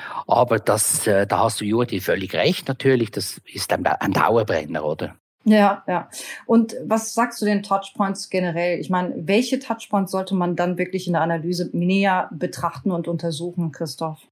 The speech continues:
Speaker 1: Ja, ich denke, es reicht bei weitem nicht, nur, äh, eigene oder auch nur digitale Touchpoints,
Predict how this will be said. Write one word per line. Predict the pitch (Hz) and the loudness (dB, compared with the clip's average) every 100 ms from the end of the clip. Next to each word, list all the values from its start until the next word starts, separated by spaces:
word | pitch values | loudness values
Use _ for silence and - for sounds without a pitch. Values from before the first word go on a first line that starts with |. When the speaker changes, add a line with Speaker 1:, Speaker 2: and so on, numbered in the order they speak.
| _ _ _ | _ _ _
Speaker 1:
Ja, | - 120 170 | 4 6 6
ich | 196 - | 4 2
denke, | 185 196 185 185 | 4 4 4 4
es | 160 - | 4 2
reicht | 143 151 175 180 - - | 2 2 2 -2 -6 0
bei | 151 151 135 | 4 4 2
weitem | 127 151 196 - 180 170 | 2 4 2 2 2 4
nicht, | 170 180 - - - - - | 4 2 -4 -8 -6 -8 -4
nur, | 123 143 151 151 151 143 - - | 0 2 2 2 2 2 0 4
äh, | 127 131 127 - | 6 8 6 4
eigene | - 131 175 - 170 160 156 156 156 | 2 4 4 4 6 6 6 6 6
oder | 127 135 123 110 | 6 4 4 4
auch | 127 | 2
nur | 135 139 131 | 2 4 4
digitale | 123 - 151 180 - 147 143 151 - | 2 0 -2 -2 2 4 6 4 4
Touchpoints, | 143 143 - - 143 139 143 143 - - - | 4 4 -2 -2 4 6 6 2 0 -4 -4